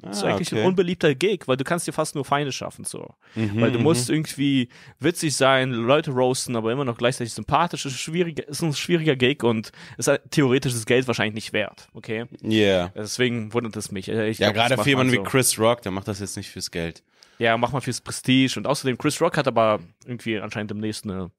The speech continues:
Speaker 1: äh, Tour mit Kevin Hart zusammen. Vielleicht war das auch so im Hinterkopf. Naja.
Speaker 2: Ah, okay.
Speaker 1: Egal, scheiß drauf. Und dann, ey, ich konnte es nicht fassen. Ich hab's heute Morgen gesehen. Ohne Scheiß. Äh, äh, Chris Rock ro-, roastet das Publikum.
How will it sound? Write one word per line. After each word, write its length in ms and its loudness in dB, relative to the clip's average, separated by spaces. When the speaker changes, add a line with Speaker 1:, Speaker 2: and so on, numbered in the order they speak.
Speaker 1:
äh, 220 -2
Tour 360 2
mit 160 -10
Kevin 200 0
Hart 160 0
zusammen. 400 -8
Vielleicht 300 -4
war 80 2
das 140 -4
auch 180 -6
so 120 -8
im 60 -6
Hinterkopf. 560 -6
Naja. 320 -2
Speaker 2:
Ah, 220 4
okay. 260 0
Speaker 1:
Egal, 320 2
scheiß 280 -2
drauf. 220 -14
Und 200 2
dann, 360 2
ey, 120 4
ich 120 2
konnte 180 2
es 80 -2
nicht 140 2
fassen. 380 -4
Ich 120 -4
hab's 160 -4
heute 160 0
Morgen 260 0
gesehen. 460 -6
Ohne 240 0
Scheiß. 480 -2
Äh, 360 4
äh, 40 -6
Chris 280 -2
Rock 280 -2
ro-, 80 -4
roastet 360 2
das 100 0
Publikum. 500 -4